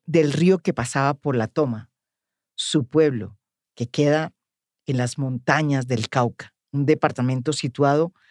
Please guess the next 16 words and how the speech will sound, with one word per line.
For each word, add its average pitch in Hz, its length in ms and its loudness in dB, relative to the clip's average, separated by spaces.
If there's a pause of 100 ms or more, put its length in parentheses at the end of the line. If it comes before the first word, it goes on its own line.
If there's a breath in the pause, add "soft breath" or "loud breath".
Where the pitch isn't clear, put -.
(160)
al 147 280 2
suroccidente 143 960 0
de 147 60 2
la 131 100 0
capital 110 460 -6
colombiana, 110 640 -2 (460)
y 165 100 2
que 170 120 4
además 151 380 2
tiene 156 400 0 (800)
una 156 340 2
importante 139 1000 2
población 123 680 0 (200)
negra 185 600 0 (260)
e 127 100 -6
indígena. 123 560 -6